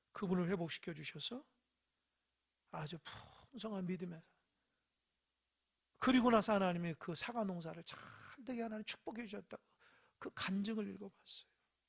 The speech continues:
여러분, 이분이 사과 농사가 잘 됐기 때문에 하는 간증이 아니라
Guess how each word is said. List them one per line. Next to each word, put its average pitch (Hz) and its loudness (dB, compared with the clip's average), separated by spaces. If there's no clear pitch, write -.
여러분, 196 8
이분이 185 4
사과 240 2
농사가 185 0
잘 - -6
됐기 202 4
때문에 180 -2
하는 170 -4
간증이 156 -6
아니라 151 -12